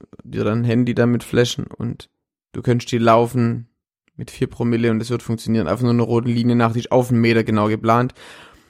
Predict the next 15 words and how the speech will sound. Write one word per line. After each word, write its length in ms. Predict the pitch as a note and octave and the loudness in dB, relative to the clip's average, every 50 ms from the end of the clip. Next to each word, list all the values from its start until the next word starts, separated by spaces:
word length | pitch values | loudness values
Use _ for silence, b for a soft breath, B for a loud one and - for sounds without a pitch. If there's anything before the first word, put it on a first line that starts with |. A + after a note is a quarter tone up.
| B B B _ - | B B B _ 0
Technisch 380 | - C#3+ C3+ D3+ D3 B2+ - | 0 2 4 2 0 0 0
bedingt 520 | - C3 - - C3+ C#3 C#3 C#3+ C#3 B2+ - | -4 -4 -2 2 2 4 4 4 2 2 0
oder 160 | A2+ B2 A#2 | -2 0 0
weil 120 | A#2 A#2 | 2 0
ich 100 | A#2 A2+ | 2 0
nicht 180 | A#2+ A2+ - - | -2 -2 -2 -2
exakt 360 | G2+ - - - A#2 - - | -6 -4 -2 -4 -4 -2 -2
gearbeitet 420 | G#2+ D2+ F#2 A2+ A2+ A2+ A#2 A2 - | 0 2 4 4 2 2 -2 -2 -4
hab, 140 | A#2 - - | -6 -4 -4
gibt's 240 | - B2 - - - | -8 -8 -8 -10 -14
zwischen 420 | - - B2 A#2 - A#2+ A2+ A2+ b b b b b b b b b b _ _ _ _ _ - _ _ _ _ _ _ _ _ _ _ _ _ _ _ - | -2 -2 0 0 2 0 -2 -2 b b b b b b b b b b _ _ _ _ _ -20 _ _ _ _ _ _ _ _ _ _ _ _ _ _ -20
verschiedenen 560 | - - - - - C3+ B2 A2+ A#2+ A#2+ - | -6 -4 -4 -2 0 -2 0 2 0 0 2
Abschnitten 500 | - G#2+ - - - C#3 B2 - - A#2 | 0 0 -2 0 0 0 0 2 0 0
manchmal 420 | A#2 A#2 A#2+ - - B2 A#2 A2+ | 0 0 0 0 0 0 0 0
so 320 | - - A#2 A2+ A#2 A#2 | 0 0 0 0 0 -2